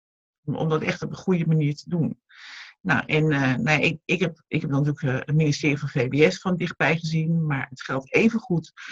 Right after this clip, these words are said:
voor het ministerie van O C M W en, eh, en het ministerie van, eh, van Ruimtelijke Ordening en dergelijke. Daar geldt het allemaal voor. Van,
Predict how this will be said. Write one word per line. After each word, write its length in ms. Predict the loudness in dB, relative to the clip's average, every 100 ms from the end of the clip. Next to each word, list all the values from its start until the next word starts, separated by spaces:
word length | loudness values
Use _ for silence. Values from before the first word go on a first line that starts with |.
| -14 -14 -16 -8
voor 160 | -2 0
het 80 |
ministerie 520 | 2 2 2 2 2 2
van 180 | 0
O 120 | 2 2
C 140 | 2
M 240 | 0 2
W 40 | 4
en, 600 | 4 4 2 2 0 0
eh, 120 | 0
en 80 | 2
het 100 | 4
ministerie 600 | 4 2 -2 -2 -2 -2
van, 260 | -4 0 0
eh, 160 | 0 -2 -6 -16 -18 -20 _
van 140 | 0
Ruimtelijke 440 | 6 6 6 0 0
Ordening 420 | 4 4 4 2
en 80 | 2
dergelijke. 360 | 0 -2 -6
Daar 60 | -6
geldt 160 | -2 -2
het 100 | -2
allemaal 540 | 0 2 4 2 0
voor. 360 | -2 0 2 2
Van, 340 | -2 -4 -2